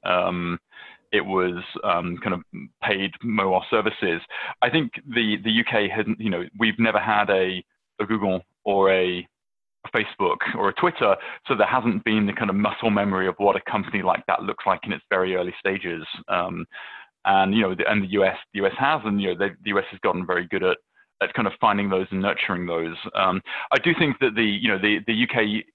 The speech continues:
ecosystem, when we first raised money, you know, fifteen years ago or whatever, whatever the, the crazy number is, is very different to what,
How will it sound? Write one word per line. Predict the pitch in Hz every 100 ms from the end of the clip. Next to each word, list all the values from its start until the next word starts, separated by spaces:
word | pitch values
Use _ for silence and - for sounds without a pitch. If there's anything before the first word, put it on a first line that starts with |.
| -
ecosystem, | 123 113 - 113 117 101
when | 101
we | 107 -
first | 107 -
raised | 107 95 95 -
money, | 101 95 92 87
you | 95
know, | 87 - _ _ _ _ _ _ _ _ _ - _ _ _
fifteen | 127 - 120 110 104 92
years | 98 107 113
ago | 101 90
or | 90
whatever, | 92 95 92 101
whatever | 98 95
the, | 92 90 -
the | -
crazy | - 104 98
number | 92 92 90
is, | 87 - - -
is | - 98
very | 110 110
different | 107 - 101 -
to | 101
what, | 98